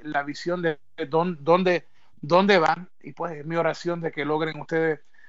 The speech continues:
eh, sus sueños. Y obviamente ahora mismo que diferencia de hora de, en España, tú estás estudiando de nuevo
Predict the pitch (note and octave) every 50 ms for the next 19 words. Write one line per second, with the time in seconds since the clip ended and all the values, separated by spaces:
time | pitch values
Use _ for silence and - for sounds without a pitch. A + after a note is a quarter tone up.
0 | - - - D#3 D3+ D#3 D3+ C#3 - - D3 - - F3+ F#3 G3 G3 G#3 A3 A3+
1 | B3 A#3 - - D#3 D#3 D3 D3 D3 D3+ D#3 E3 E3 E3 E3 E3 F3 F3 - -
2 | F3 E3 D#3+ E3 D#3+ D#3 D#3 D3+ C#3+ C3+ C#3+ D3 D#3+ E3 D#3+ E3 F3 F3 E3+ E3
3 | - D#3 D#3 D3+ - - - C#3+ D3+ D3 - D3 D3 D#3+ D3+ - F3 D3+ D3+ D#3
4 | E3 E3 D#3+ D#3 C#3+ - - - - - - - - D3+ D3+ D#3 D3+ - - -
5 | G3+ G3 G3+ G3+ G#3 G3 F3+ - F3 D#3+ D#3+ - - F3 E3+ F3 E3 D#3+ E3+ E3
6 | D#3+ E3+ F3+ F#3 F#3 F#3 F3+ F3 E3+ E3 - F3+ F#3+ G#3 G#3+ G#3+ G#3